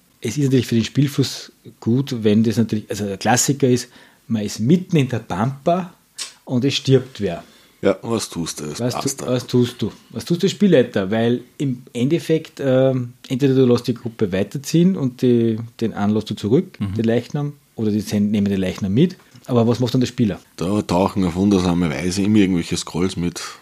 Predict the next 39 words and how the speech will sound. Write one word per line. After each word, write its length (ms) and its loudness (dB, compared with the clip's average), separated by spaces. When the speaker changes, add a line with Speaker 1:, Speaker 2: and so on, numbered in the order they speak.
Speaker 2:
Wiederbelebung 640 -8
auf. 220 -14
Ja. 120 -12
Warum 180 0
Speaker 1:
Genau. 120 2
Speaker 2:
auch 40 2
immer. 200 -2
Speaker 1:
Genau. 220 -4
Speaker 2:
Und 120 -4
die 60 6
sind 220 2
vor 120 4
allen 80 6
Dingen 240 0
relativ 440 -2
günstig, 520 -6
weil 520 0
du 100 2
den 220 0
Diamanten 520 0
nicht 120 0
mehr 100 0
brauchst. 380 -10
Ne? 100 -4
Speaker 1:
Mhm, 420 0
die 100 0
sind 180 -4
ja 60 -4
schon 120 -2
verbraucht 460 -4
worden 300 -2
beim 160 -2
Speaker 2:
Mhm. 40 -2
Speaker 1:
Schreiben. 400 0
Speaker 2:
Das 120 -4
heißt, 240 -4
eine 180 -2
Wiederbelebung 920 4
eigentlich 800 -4